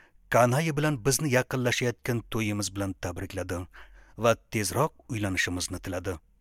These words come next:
Keyin u biz uchun va bizning xizmatimiz uchun ibodat qildi. Men uchun bu odam bilan muloqotni eski ahd payg'ambari Ibrohim yoki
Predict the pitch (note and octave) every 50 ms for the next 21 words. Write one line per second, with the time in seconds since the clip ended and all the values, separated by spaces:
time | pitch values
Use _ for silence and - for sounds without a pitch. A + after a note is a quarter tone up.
0 | _ - _ _ _ _ _ - - - - D3 B2+ A2+ A2 A2+ - - C3+ E3
1 | F3+ F3+ - - - - - A2+ G#2+ G#2 G#2 C#3 D#3+ - - - A#2+ - B2 A2
2 | G2 F2 - - - - - - G2+ A#2 A#2+ A2 G#2+ B2+ B2+ - - D#3+ E3+ D3+
3 | - - D3 C#3 A#2+ C3+ C#3+ C#3 - C3 C#3+ D3+ - - B2 - - A2 B2 -
4 | - G#2 F2+ G2 F#2+ F2 F#2 G2+ - - - F2 F2 E2+ G2 E2 - - - _
5 | _ _ _ _ - - - - - - - - _ _ _ - G2 A2+ C3 D3
6 | F3+ - - - - D#3 D#3+ B2+ G#2 D3 D3+ D#3 - B2+ A#2+ C#3 C3 C3 A#2 B2
7 | B2+ B2 A2+ A2 A2 G#2+ G2+ G#2 - - F#2 - - G2+ A2 B2+ C#3+ - - _
8 | - - - - - - - - - C3 C3+ C3+ - - - E3 E3+ - - -
9 | D3 D3+ - - - - B2 C3 B2+ A2+ B2 C3+ C3 B2 B2+ B2+ C#3 D3 - -
10 | - A#2 G#2+ G#2+ G2+ G#2 A2 - - B2 A2 F#2 E2 - - - - - - -
11 | - G#2+ G#2+ A2+ - - D#3